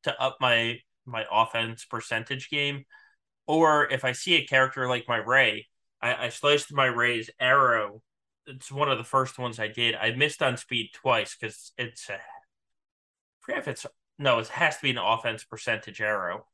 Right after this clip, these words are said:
Uh, I, I missed the speed twice, but it hit health twice. And I was like, "Well, that's failing successfully." <laughs> I didn't hit the speed, but my Rey gained four percent health. Um,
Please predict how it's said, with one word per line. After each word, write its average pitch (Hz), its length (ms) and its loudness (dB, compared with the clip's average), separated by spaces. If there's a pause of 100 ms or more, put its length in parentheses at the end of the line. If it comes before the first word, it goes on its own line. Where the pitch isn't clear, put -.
Uh, 120 260 2
I, 123 260 0
I 127 120 4
missed 175 260 -4
the 147 60 -8
speed 143 380 -4
twice, 147 400 2
but 127 120 -4
it 95 160 -10
hit 151 260 -2
health 123 300 0 (100)
twice. 101 340 -6
And 117 60 -4
I 117 40 -4
was 113 120 -10
like, 110 180 -2
"Well, 113 260 -2 (920)
that's 175 260 4
failing 107 480 -2
successfully." 117 880 -6 (200)
<laughs> - 180 -8
I - 500 -2
didn't 190 180 4
hit 196 140 0
the 170 80 -4
speed, 180 380 0
but 131 160 -2
my 123 80 2
Rey 143 280 4
gained 127 280 -4
four 143 280 -4
percent 131 480 -4
health. 127 320 -2 (320)
Um, 120 480 2